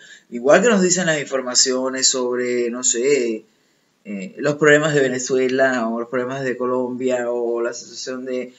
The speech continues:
de Grecia, que es una situación muy preocupante, eh,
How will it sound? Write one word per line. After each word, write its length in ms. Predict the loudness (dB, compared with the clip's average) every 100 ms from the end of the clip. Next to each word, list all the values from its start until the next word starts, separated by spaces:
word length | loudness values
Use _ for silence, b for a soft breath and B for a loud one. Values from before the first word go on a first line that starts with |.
| b b -4
de 160 | 2
Grecia, 560 | 4 4 6 4 4 0
que 80 | -2
es 40 |
una 140 | -6
situación 320 | -8 -12 -10 -10
muy 120 | -10
preocupante, 960 | -6 -8 -8 -6 -4 -4 -6 -6 -6 -10 _ _ _ _ _ _ _ _ _ _
eh, 420 | -14 -12 -14 -18